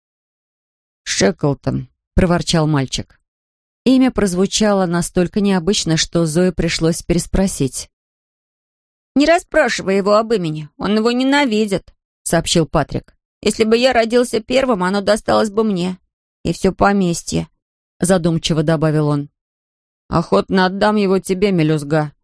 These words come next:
огрызнулся Шеклтон. «Ладно», кивнул Патрик. «И тогда уж никто из вас носа сюда не сунет.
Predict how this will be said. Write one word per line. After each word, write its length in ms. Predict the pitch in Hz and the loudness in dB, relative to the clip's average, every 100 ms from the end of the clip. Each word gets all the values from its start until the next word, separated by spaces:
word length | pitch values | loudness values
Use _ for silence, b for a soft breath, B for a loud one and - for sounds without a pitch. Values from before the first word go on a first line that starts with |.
| _ _ | _ _
огрызнулся 600 | 175 180 190 180 175 185 | -2 2 2 0 0 0
Шеклтон. 640 | - 175 165 156 160 160 - _ _ _ _ _ _ | 0 -2 -2 -4 -4 -6 -12 _ _ _ _ _ _
«Ладно», 680 | - 226 233 247 240 262 277 - _ _ | -2 2 2 2 0 0 -2 -8 _ _
кивнул 320 | - 185 185 170 | -2 2 2 2
Патрик. 500 | 165 - 151 - _ _ _ _ - | 0 0 -4 -8 _ _ _ _ -10
«И 60 | |
тогда 420 | - 220 233 240 247 | -2 0 2 2 2
уж 140 | 247 | 0
никто 340 | 240 240 - | -4 -4 0
из 120 | 240 226 | 0 2
вас 240 | 233 240 | 0 0
носа 320 | 240 240 - | -2 -2 -2
сюда 260 | - 202 208 | -4 0 0
не 140 | 208 | 0
сунет. 500 | 220 214 202 196 _ | 0 0 0 -2 _